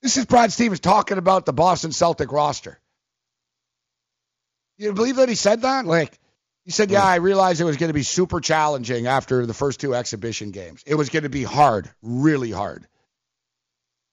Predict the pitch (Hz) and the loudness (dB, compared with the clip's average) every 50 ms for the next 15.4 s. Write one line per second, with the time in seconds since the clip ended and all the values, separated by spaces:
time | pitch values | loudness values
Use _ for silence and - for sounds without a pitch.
0 | _ _ _ _ _ _ _ _ _ _ _ 165 156 156 156 147 143 143 135 127 | _ _ _ _ _ _ _ _ _ _ _ 2 4 4 4 4 2 2 0 0
1 | 127 123 120 113 95 - _ _ _ _ _ _ _ _ _ _ _ _ _ _ | -2 -4 -4 -6 -10 -12 _ _ _ _ _ _ _ _ _ _ _ _ _ _
2 | _ _ _ _ _ _ 175 156 160 165 - - 165 185 180 185 180 175 175 175 | _ _ _ _ _ _ 0 2 2 2 2 2 4 4 4 4 4 4 4 4
3 | 180 180 180 180 170 160 151 143 143 123 - 151 151 139 135 131 139 151 147 - | 4 2 2 0 0 0 0 0 0 -2 -4 -4 -4 -2 0 0 -2 -2 -4 -8
4 | _ _ _ _ _ _ _ _ _ _ _ _ 147 139 151 160 156 156 151 - | _ _ _ _ _ _ _ _ _ _ _ _ -2 2 4 4 6 4 2 0
5 | _ _ _ _ - 127 160 180 190 196 190 190 185 180 175 170 165 165 160 151 | _ _ _ _ -4 0 2 2 2 2 2 2 2 0 0 0 2 2 2 0
6 | - - - 165 180 185 185 185 180 165 - 165 170 175 175 175 165 139 156 151 | 0 -2 -2 -2 0 0 0 0 -2 -2 -2 0 0 2 2 0 0 0 -2 0
7 | 147 143 139 139 135 135 131 131 117 98 98 165 170 170 156 - 147 143 - 156 | 0 0 0 0 0 -2 -4 -6 -8 -8 -2 0 0 0 0 -2 -4 -6 -4 -2
8 | 160 151 139 113 - - 131 160 170 170 175 180 175 165 160 156 131 120 160 175 | -2 -2 -4 -6 -10 -8 -2 2 2 4 4 4 2 0 -2 -6 -4 -2 -2 -2
9 | 180 - - 175 156 - - 170 175 175 170 160 143 139 135 127 117 147 156 165 | -2 -2 -4 -6 -6 -6 -4 -2 -2 0 2 2 2 2 0 0 0 0 0 0
10 | 160 151 143 127 131 147 156 156 151 147 139 135 131 123 139 135 135 131 127 117 | 0 -2 -2 0 0 2 2 2 0 0 -2 -4 -8 -8 -6 -4 -4 -4 -4 -6
11 | - - 156 160 151 147 139 131 127 104 135 156 147 143 139 - 143 147 151 143 | -6 -4 -2 -2 0 0 0 -2 -2 -2 -2 0 0 0 0 0 0 0 0 0
12 | 131 127 117 104 113 151 151 139 123 - - 127 117 104 - - 170 170 - - | 0 -2 -2 0 2 2 2 2 -2 -4 -10 -12 -10 -10 -8 -6 -6 -6 -6 -6
13 | 160 156 151 143 139 135 131 127 117 113 127 151 156 147 143 131 123 120 113 - | -8 -8 -6 -6 -4 -4 -4 -6 -6 -6 -6 -4 -4 -4 -4 -2 -2 -4 -4 -4
14 | - 127 120 - - 151 151 143 131 101 - 113 143 147 151 - - - 110 98 | -4 -4 -2 0 2 2 2 2 0 0 0 0 0 0 -2 -4 -6 -10 -10 -10
15 | 95 95 98 98 - - - | -10 -10 -10 -12 -14 -18 -20